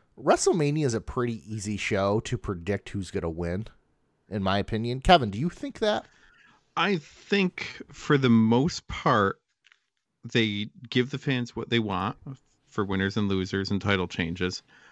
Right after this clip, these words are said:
Speaker 2: but there is always one "I didn't see it coming" moment, usually positive. Um, Seth Rollins cashing in Money in the Bank during the main event. Uh, I think Zack Ryder winning the I C title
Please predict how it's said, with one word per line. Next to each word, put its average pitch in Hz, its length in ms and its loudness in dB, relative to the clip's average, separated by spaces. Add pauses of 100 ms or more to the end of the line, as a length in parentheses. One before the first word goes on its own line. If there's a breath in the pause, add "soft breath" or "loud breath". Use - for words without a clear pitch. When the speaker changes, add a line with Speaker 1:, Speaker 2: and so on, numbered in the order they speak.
(300 soft breath)
Speaker 2:
but 135 160 4
there 127 200 6 (120)
is 196 280 2
always 135 500 2
one 117 640 2 (420)
"I 104 80 2
didn't 104 260 0
see 98 160 -2
it - 80 -8
coming" 87 320 -4
moment, 73 340 -8 (400)
usually 196 540 4
positive. - 720 0 (920)
Um, 90 320 0
Seth - 260 0
Rollins 98 400 2
cashing 98 380 -2
in 95 120 -2
Money 95 200 -2
in 95 80 -2
the 92 80 -6
Bank 92 420 -4
during 92 320 -2
the 90 260 -2 (380)
main 98 220 4
event. 87 400 0 (500 soft breath)
Uh, 90 180 4
I 95 80 0
think 95 200 -4
Zack 82 240 -2
Ryder 85 260 -2
winning 87 300 -4
the 90 220 -2
I 87 120 0
C 85 200 -8
title 92 500 -2